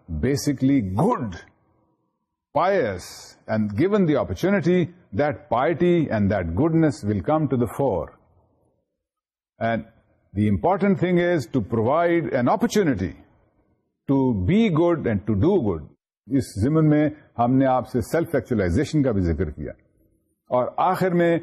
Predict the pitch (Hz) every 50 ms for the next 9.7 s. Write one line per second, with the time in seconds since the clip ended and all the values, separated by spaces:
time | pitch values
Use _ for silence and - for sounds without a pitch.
0 | - - _ 120 131 120 98 131 123 92 131 127 131 127 113 123 123 - - 123
1 | 120 120 123 117 123 110 110 110 107 95 90 120 120 139 127 - 131 131 131 131
2 | 127 - - _ _ _ - 117 117 117 110 127 120 104 87 92 98 82 - -
3 | - 156 170 180 180 165 - - - 135 131 123 123 123 117 98 - 110 95 -
4 | 117 117 113 101 - 113 107 104 - _ _ _ _ _ _ _ - 95 131 147
5 | 151 151 147 147 139 - - - - - - 127 120 113 - 131 135 143 151 147
6 | 147 151 135 - - - - - - - 123 120 117 120 113 117 - - 123 117
7 | - 147 151 160 160 165 151 147 131 - _ _ _ _ _ _ _ _ _ _
8 | _ _ _ _ _ _ _ _ _ _ _ - 117 120 120 113 101 - - -
9 | - - 135 143 147 165 156 127 101 85 - - -